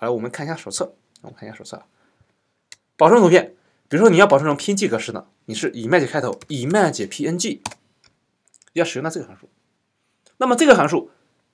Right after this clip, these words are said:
第一个参数是我们的这个图像资源，第二个参数呢，就是你这个全路径。如果你要保存的话，就是全路径；如果你不保存，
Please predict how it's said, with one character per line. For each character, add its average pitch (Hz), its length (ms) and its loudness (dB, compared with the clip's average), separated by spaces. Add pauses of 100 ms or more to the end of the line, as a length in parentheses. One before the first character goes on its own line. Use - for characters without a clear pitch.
第 285 100 0
一 311 60 4
个 240 100 6
参 135 160 2
数 131 240 -10 (320)
是 - 140 -4
我 110 160 -2
们 110 120 -8
的 120 60 -8
这 127 80 -6
个 117 140 -4
图 - 280 -10
像 - 280 -4
资 185 160 -4
源， 95 260 -6 (720)
第 143 120 -2
二 208 140 10
个 147 80 2
参 139 160 -2
数 - 100 -12
呢， - 200 -8 (200)
就 175 160 4
是 139 140 -4
你 107 100 -6
这 113 120 -4
个 110 240 -2 (520)
全 - 160 -10
路 107 80 -12
径。 98 200 -14 (640)
如 131 100 -2
果 180 80 8
你 165 60 8
要 180 100 8
保 147 160 2
存 127 140 -6
的 127 60 -4
话， 107 100 -4
就 123 140 -10
是 113 40 -10
全 101 120 -14
路 104 80 -12
径； 101 140 -12 (180)
如 123 100 -6
果 160 80 0
你 131 80 -4
不 254 300 0
保 98 100 0
存， 98 320 -12